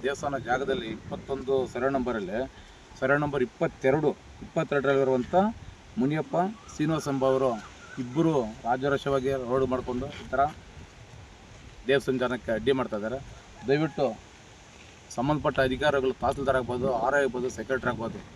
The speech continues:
ಸ್ಥಳಕ್ಕೆ ಬಂದು ಪರಿಶೀಲನೆ ಮಾಡಿ ಇಮಿಡಿಯೇಟ್ಲಿ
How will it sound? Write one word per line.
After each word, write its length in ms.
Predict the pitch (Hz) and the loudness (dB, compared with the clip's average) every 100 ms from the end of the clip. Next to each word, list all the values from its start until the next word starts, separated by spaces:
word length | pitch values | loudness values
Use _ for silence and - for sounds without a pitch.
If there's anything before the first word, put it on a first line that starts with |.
| - - - - - - - | -18 -18 -18 -18 -18 -16 -14
ಸ್ಥಳಕ್ಕೆ 380 | - 123 147 143 | -2 0 0 0
ಬಂದು 180 | 127 135 - | -2 -2 -2
ಪರಿಶೀಲನೆ 360 | 135 170 151 131 | -4 -2 -2 -2
ಮಾಡಿ 160 | 127 127 123 - - - - - - - - - - - | -2 -4 -6 -16 -20 -20 -16 -16 -16 -20 -20 -20 -18 -16
ಇಮಿಡಿಯೇಟ್ಲಿ 380 | - 143 147 147 | -6 -2 0 -2